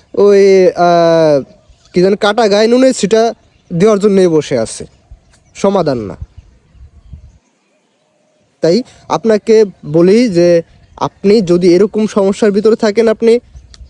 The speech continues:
আল্লাহ তাআলার কাছে দোয়া করেন, আল্লাহ তাআলার কাছে সমাধান চান।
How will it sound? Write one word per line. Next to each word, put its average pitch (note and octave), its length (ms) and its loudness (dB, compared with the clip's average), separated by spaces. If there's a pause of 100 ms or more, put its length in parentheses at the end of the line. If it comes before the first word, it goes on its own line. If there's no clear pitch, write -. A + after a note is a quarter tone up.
আল্লাহ F3+ 240 0
তাআলার G3+ 240 0
কাছে A3 200 -2
দোয়া F#3 220 0
করেন, C3+ 320 -2 (800)
আল্লাহ G3 260 0
তাআলার A3 220 0
কাছে A3 200 -2
সমাধান E3+ 420 0
চান। D#3+ 260 -2